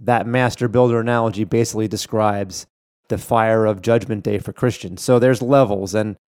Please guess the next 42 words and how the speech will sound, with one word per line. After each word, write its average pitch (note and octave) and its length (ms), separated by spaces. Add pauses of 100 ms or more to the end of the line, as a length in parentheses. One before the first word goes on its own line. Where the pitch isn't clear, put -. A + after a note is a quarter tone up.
(140)
of - 120
course C#3+ 180
the C3 80
parable B2+ 380
is G2+ 60
the A2 80
same A2 260
thing. G#2 240
If G2+ 140
you G#2+ 100
read A2 180
the G#2+ 60
parable G#2 500
of G2 120
the G2 120
talents A2 480
or G2 60
the F#2+ 80
minas G#2+ 440
or G#2+ 120
any A#2 80
of A2 80
those G#2 140
parables, G2+ 640 (420)
you'll, A2 320
you'll, A2+ 260
you'll A2+ 200
see C3 240
that A2 100
there's A2 180
levels. G#2+ 520
There's F#2+ 260
rulership A#2+ 560
over G2+ 240
cities, G#2+ 560
and G2 240 (340)
there's, G#2 360
uh, G#2+ 320
levels B2+ 340
of A#2 160
reward. A#2 560 (340)
So C#3 500